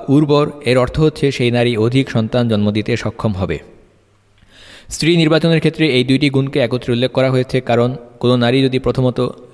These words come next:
প্রেমময় না হয়, তাহলে ওই নারীর প্রতি, ওই স্ত্রীর প্রতি তার স্বামী কোনো আকর্ষণ অনুভব করবে না। আবার কোনো নারী যদি প্রেমময় হয়, কিন্তু সে যদি উর্বরা না হয়, তাহলে স্বামী ওই স্ত্রীর প্রতি আকর্ষণ অনুভব করলেও মূল লক্ষ্য অর্জিত হবে না।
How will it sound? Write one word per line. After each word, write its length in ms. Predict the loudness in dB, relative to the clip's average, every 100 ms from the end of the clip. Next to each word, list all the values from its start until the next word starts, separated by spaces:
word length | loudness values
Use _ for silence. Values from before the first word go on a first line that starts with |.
| -4
প্রেমময় 440 | -2 0 2 2
না 200 | 2 0
হয়, 200 | 0 -2 -4 -12 -10
তাহলে 220 | -2 0
ওই 160 | 2 2
নারীর 280 | 2 2 0
প্রতি, 280 | -2 -4 -10 -10 -4
ওই 120 | -4
স্ত্রীর 300 | -2 -2 0
প্রতি 380 | -2 -4 -6 -8 -14 -20 -10
তার 120 | -4 -4
স্বামী 320 | -2 0 0
কোনো 180 | 0 0
আকর্ষণ 440 | 0 -2 -2 -2
অনুভব 220 | -2 -2
করবে 320 | -4 -2 -2
না। 140 | -2 -6 -14 -20 -20 -20 -20 -20 _
আবার 220 | 0 0
কোনো 220 | 0 0 2
নারী 320 | 2 2 2
যদি 260 | 0 0
প্রেমময় 500 | -4 -2 0 2 2
হয়, 300 | 0 -2 -4 -4
কিন্তু 180 | -2 0
সে 140 | 0
যদি 240 | 0 -2 0
উর্বরা 460 | 0 2 2 0
না 180 | 0 0
হয়, 200 | -2 -4 -8 -20 -20 _ _
তাহলে 400 | 0 2 0 -2 -4
স্বামী 360 | -2 0 2
ওই 120 | 2 0
স্ত্রীর 320 | 0 0 2
প্রতি 340 | -2 -4 -8 -8
আকর্ষণ 360 | -6 -2 0 0
অনুভব 280 | 0 0 0
করলেও 460 | 0 2 2 0 -4 -4
মূল 280 | 0 2 2
লক্ষ্য 280 | 0 0 0
অর্জিত 380 | 2 0 -2 -2
হবে 260 | -2 -2
না। 120 | -4